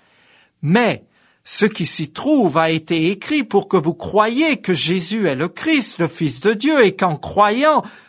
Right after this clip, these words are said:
vous possédiez la vie en son nom. » Fin de citation. Je commence à lire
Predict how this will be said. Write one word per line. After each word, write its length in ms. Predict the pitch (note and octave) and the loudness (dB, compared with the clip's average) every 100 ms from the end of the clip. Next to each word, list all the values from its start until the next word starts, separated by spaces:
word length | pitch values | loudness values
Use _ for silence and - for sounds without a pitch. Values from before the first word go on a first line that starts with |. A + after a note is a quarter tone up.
| _ | _
vous 220 | F3+ B3+ | 2 4
possédiez 960 | B3 - D#4 C#4 - C#4 C4+ A3 C#4+ D#4 | 4 2 2 4 2 0 -2 0 0 2
la 240 | A#3 A3+ A#3 | 2 0 0
vie 380 | F#3+ D4 C4+ - | 0 2 2 -2
en 160 | A#3 A#3 | 0 2
son 340 | A3 - A3 | 2 2 2
nom. » 300 | G3 F#3+ B2+ - _ _ _ _ | 2 0 -2 -10 _ _ _ _
Fin 260 | _ - G3 | _ -4 -4
de 80 | B2+ | -4
citation. 640 | - G#3+ C#3 A#2+ - - _ _ _ _ _ _ _ - | -6 -4 -6 -6 -10 -12 _ _ _ _ _ _ _ -10
Je 160 | D3 | -2
commence 520 | F#3+ F#3+ D#3+ G3 F3+ D3+ | 0 0 -2 0 0 -2
à 60 | |
lire 400 | B2 B2+ B2+ C3+ | -4 -8 -10 -12